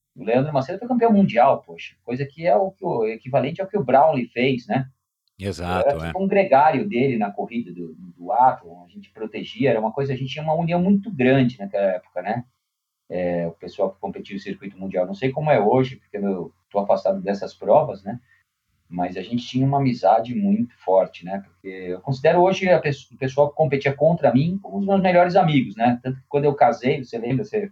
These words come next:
Speaker 1: foi meu padrinho de casamento, né? Meus padrinhos de casamento eram as pessoas que competiam comigo, né?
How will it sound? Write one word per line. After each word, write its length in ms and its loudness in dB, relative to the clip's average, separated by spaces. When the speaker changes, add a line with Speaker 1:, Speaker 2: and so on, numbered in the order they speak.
Speaker 1:
foi 260 0
meu 220 0
padrinho 320 2
de 80 -6
casamento, 600 0
né? 180 -4
Meus 140 -6
padrinhos 420 2
de 80 -4
casamento 560 2
eram 300 2
as 160 0
pessoas 320 -10
que 60 -20
competiam 440 -6
comigo, 400 0
né? 220 -4